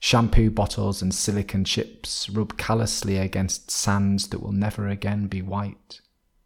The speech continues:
The carrier bags begin to coalesce, contorting to create impossible structures of fabricated indifference,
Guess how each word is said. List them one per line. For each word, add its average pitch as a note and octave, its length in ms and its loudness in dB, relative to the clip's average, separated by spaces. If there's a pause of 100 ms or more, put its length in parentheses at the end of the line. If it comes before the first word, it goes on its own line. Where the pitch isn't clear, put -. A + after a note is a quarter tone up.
(360)
The G2+ 100 -2
carrier G#2+ 440 2
bags G2+ 400 -2
begin G2+ 600 0
to - 160 -8
coalesce, G2 960 -4
contorting B2 800 4
to G2+ 140 -4
create A2 500 0
impossible G2+ 640 0
structures - 680 -2
of F#2+ 120 -4
fabricated G#2+ 840 0
indifference, G2 960 -2